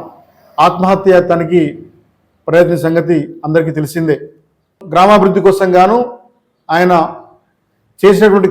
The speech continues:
ఖర్చు ఏదైతే ఉందో ఆ బిల్స్ రాని క్రమంలో ఆత్మహత్య ప్రయత్నం చేయడం జరిగింది. ఆ సంఘటన రాష్ట్ర వ్యాప్తంగా కూడా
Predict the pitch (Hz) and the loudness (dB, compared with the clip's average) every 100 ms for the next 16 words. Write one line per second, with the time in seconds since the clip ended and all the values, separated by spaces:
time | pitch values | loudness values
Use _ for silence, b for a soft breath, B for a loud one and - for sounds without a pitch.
0 | 175 175 - 220 208 190 180 185 151 - | -2 -4 2 4 4 4 4 4 2 0
1 | - - _ _ 156 151 208 214 233 190 | -10 -20 _ _ -2 2 2 2 2 2
2 | 170 160 190 226 226 196 202 202 233 262 | 0 4 4 4 4 2 4 4 4 4
3 | 269 - - _ _ _ _ _ _ 165 | 2 -8 -18 _ _ _ _ _ _ -4
4 | 180 196 196 190 180 175 180 170 - - | 0 0 4 4 4 2 2 -2 -6 -18
5 | _ _ 175 185 175 170 170 156 139 - | _ _ 0 2 4 2 0 -2 -4 -10
6 | _ _ _ _ _ _ _ _ 160 165 | _ _ _ _ _ _ _ _ -4 0
7 | 185 202 202 196 170 - - 175 180 185 | 2 2 4 4 2 0 0 0 2 2
8 | 190 185 175 180 | 2 0 2 4